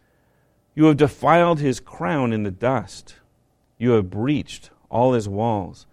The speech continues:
You have laid his strongholds in ruins. All who pass by plunder him. He has become the scorn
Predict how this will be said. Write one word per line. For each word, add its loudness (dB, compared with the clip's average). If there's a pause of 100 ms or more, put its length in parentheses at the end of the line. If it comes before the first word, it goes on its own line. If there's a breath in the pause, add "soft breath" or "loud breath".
(440 soft breath)
You 2
have 6
laid 4
his 2
strongholds -4
in -8
ruins. -6 (840)
All -2
who -4
pass -10
by -6
plunder -8
him. -12 (720)
He -6
has 0
become -4
the -6
scorn -6